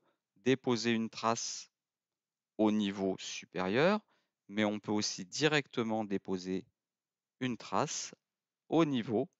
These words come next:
de la, de la collection de traces que j'ai créée. Ainsi, je pourrais ajouter un hyperlien ici. Vous voyez qu'il est immédiatement positionné. Il me suffit ensuite de mettre l'U R L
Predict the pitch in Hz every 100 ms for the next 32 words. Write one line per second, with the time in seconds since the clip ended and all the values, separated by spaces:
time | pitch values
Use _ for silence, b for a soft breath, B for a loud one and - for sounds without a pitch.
0 | _ _ _ _ _ _ _ _ _ _
1 | _ _ _ - - 127 135 117 104 95
2 | 92 - - - _ _ _ _ _ _
3 | - 123 117 107 147 123 - 104 - 151
4 | - 123 127 - 131 98 _ b _ _
5 | _ - - - - - - - - 120
6 | 113 113 101 98 98 101 92 92 - -
7 | - - 208 _ _ _ _ _ _ _
8 | _ _ _ _ _ _ _ _ _ _
9 | _ _ _ - 104 113 - 104 - -
10 | _ _ - 110 101 95 92 104 98 98
11 | 101 - - 101 131 101 - - - 80
12 | - 123 95 90 90 - 101 113 92 87
13 | 82 135